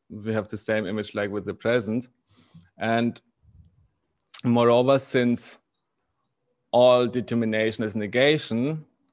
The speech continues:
the individual eventually negates itself,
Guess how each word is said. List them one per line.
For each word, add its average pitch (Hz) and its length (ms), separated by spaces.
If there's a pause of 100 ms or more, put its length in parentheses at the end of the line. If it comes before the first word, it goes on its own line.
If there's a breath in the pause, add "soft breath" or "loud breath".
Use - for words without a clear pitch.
(520)
the 117 480
individual 120 840 (800)
eventually 120 480
negates 123 500
itself, 123 720